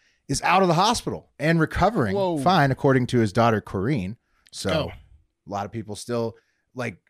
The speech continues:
Speaker 1: saying they don't believe that one. But again, looks like he's better than the reports of horrible
Speaker 2: Nice.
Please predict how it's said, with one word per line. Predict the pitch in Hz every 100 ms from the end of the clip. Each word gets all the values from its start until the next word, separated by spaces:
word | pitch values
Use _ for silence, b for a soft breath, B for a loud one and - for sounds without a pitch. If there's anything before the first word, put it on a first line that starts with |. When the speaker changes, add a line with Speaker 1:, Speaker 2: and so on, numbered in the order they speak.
| _ _ -
Speaker 1:
saying | - 139
they | 139
don't | 139
believe | 120 135 135
that | 151
one. | 151 156
But | 120 165 - _ -
again, | 107 107 135 123 117 _ -
looks | 110 -
like | 107
he's | - 104 98 _ _ _ _
better | 107 113 113
than | 101 107 107
the | 104 87
reports | 98 - 113 104 -
of | 95 85 _ _
horrible | - 135 127 101
Speaker 2:
Nice. | 98 -